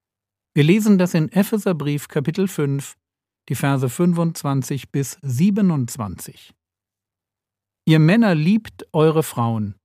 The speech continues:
wie auch der Christus die Gemeinde geliebt und sich selbst für sie hingegeben hat, um sie zu heiligen,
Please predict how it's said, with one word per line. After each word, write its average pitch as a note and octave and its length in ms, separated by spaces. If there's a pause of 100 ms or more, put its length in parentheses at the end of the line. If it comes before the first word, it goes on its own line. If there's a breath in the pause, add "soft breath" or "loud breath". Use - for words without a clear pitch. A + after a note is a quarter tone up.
(500)
wie F#3 300
auch F3 260
der C3+ 200
Christus F#3+ 720
die E3 160
Gemeinde D#3 580
geliebt C#3+ 840
und G#3 500
sich C#3+ 560
selbst C#3+ 600
für E3+ 440
sie C3+ 300
hingegeben A#2+ 680
hat, G2 300 (840)
um A3 220
sie F#3 180
zu D3 280
heiligen, D3 640